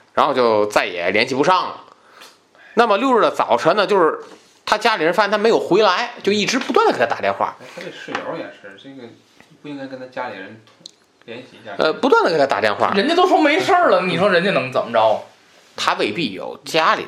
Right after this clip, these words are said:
Speaker 1: 他，他家里人
Speaker 2: 哎，也是，也是。
Speaker 1: 啊，就是不，这个电话一直能接通，
Speaker 2: 不，
Speaker 1: 能接通，但是一直没有人接。
Speaker 2: 嗯。
Speaker 1: 啊，没有人接电话。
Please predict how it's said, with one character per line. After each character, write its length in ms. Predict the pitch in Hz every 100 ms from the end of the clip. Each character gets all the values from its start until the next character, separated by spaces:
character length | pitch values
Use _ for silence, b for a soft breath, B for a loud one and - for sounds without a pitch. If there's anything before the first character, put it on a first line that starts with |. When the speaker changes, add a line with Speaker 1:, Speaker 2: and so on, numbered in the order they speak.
| -
Speaker 1:
他， 360 | - 156 165 - _ _
他 180 | - -
家 200 | 156 208
里 60 | 254
人 100 | 127
Speaker 2:
哎， 200 | 120 101 - - -
也 80 |
是， 240 | - - -
也 60 | -
是。 60 |
Speaker 1:
啊， 100 | 92 113 - B B B B
就 80 | -
是 80 | 170
不， 320 | 135 233 -
这 120 | - 262
个 80 |
电 180 | 202 220
话 160 | 202 196
一 80 | 190
直 80 |
能 160 | 202 220
接 160 | 226 233
通， 260 | 233 233
Speaker 2:
不， 60 | 226 117 - - _ -
Speaker 1:
能 200 | 180 240
接 180 | 262
通， 260 | 277 247 262
但 200 | 240 175
是 180 | 160 170
一 120 | 185
直 300 | 165 175 190
没 120 | 196
有 120 | 147
人 140 | 120 185
接。 360 | 208 254 262 -
Speaker 2:
嗯。 160 | 131 117 117 - _ -
Speaker 1:
啊， 280 | 123 120 120
没 120 | 165 208
有 40 |
人 80 | 208
接 80 | 240
电 160 | 208
话。 320 | 175 254 -